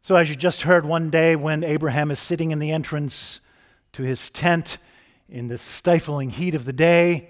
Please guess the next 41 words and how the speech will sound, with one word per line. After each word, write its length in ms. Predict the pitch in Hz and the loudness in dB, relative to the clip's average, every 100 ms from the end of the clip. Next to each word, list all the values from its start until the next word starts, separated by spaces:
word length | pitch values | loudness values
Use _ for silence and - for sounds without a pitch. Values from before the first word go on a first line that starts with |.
| _ _ _ | _ _ _
he 140 | - 139 | -10 -8
sees 440 | - 156 147 127 | -4 -2 -2 -6
three 460 | - 147 180 175 156 | -8 0 2 2 0
strangers 720 | - - 170 165 151 156 135 | -4 -2 0 2 0 -2 -4
appear 380 | 143 - 170 175 | -6 -2 0 2
as 240 | 143 135 | 0 0
if 200 | 160 - - | -4 -4 -6
out 160 | 143 | -4
of 140 | 131 127 | -4 -6
nowhere. 680 | 143 151 156 147 143 123 - _ _ _ _ _ _ _ | 0 2 4 2 0 -2 -10 _ _ _ _ _ _ _
And 320 | 131 135 139 131 | -6 -4 -4 -6
as 380 | 131 143 - - | -6 -6 -6 -8
any 320 | 165 175 180 | -2 -2 -4
good 420 | 127 151 180 131 | -4 2 2 0
Palestinian 680 | 147 170 165 - 175 175 156 | 0 0 0 -2 -2 0 0
host 340 | 143 190 - 135 | 2 0 -2 -10
would 180 | 123 | -6
do, 340 | 143 185 185 185 - - _ | 2 4 4 2 -10 -20 _
he 100 | 131 | -10
hastens 540 | 151 170 - 151 139 | -2 -2 -2 -6 -6
to 120 | - | -6
welcome 500 | 135 143 175 170 139 | -2 2 2 0 -4
them 280 | 131 135 135 - _ _ | -2 -4 -4 -10 _ _
into 320 | 131 131 - | -10 -10 -6
his 200 | 131 113 | -6 -4
modest 720 | 131 135 151 135 139 - - 117 | -4 2 2 2 -4 -10 -12 -2
Bedouin 440 | 147 131 127 117 | -2 0 -4 -8
tent. 520 | - - 156 - - - _ _ _ _ _ _ _ _ _ | -12 -6 -6 -6 -16 -20 _ _ _ _ _ _ _ _ _
"Let 220 | 135 226 247 | 4 6 8
a 40 | |
little 280 | 247 233 180 | 6 4 2
water 320 | 175 214 208 | 4 4 4
be 160 | 147 139 | -4 -6
brought," 300 | 139 135 - | -4 -6 -8
he 120 | 123 | -14
said, 300 | - 127 120 | -8 -8 -6
"and 100 | 120 | -6
a 40 | |
morsel 440 | 131 170 165 175 165 | 0 0 0 0 -2
of 160 | 117 | -4
bread." 480 | 117 151 160 131 | 0 4 4 4